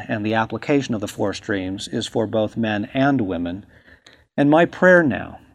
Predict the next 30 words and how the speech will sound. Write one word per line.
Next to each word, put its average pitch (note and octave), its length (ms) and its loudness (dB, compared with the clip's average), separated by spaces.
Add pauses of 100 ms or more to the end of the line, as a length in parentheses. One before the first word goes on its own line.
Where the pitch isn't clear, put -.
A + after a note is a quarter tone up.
is A2+ 300 -2
that G#2+ 220 -2
as A2+ 220 -4
you A#2 80 0
listen A#2+ 260 -2
to A#2+ 80 0
this A2 160 0
series, A2 720 2
that A#2 160 -6
Jesus B2+ 420 0
will A#2 120 -2
give B2+ 500 2
you G#2 560 -4
eyes G#2+ 340 -2
to A#2+ 100 -10
see G#2 500 -10 (180)
and A2+ 160 -4
ears G#2 380 -4
to A2+ 80 -6
hear G2+ 440 -8 (460)
what B2+ 340 2
he's A#2+ 220 0
offering, F#2+ 560 -4 (540)
how C#3 260 4
the B2 80 0
four A2+ 300 -2
streams G#2+ 680 -4 (160)
come C3 420 0
to G2+ 260 -4
us, F2 480 -6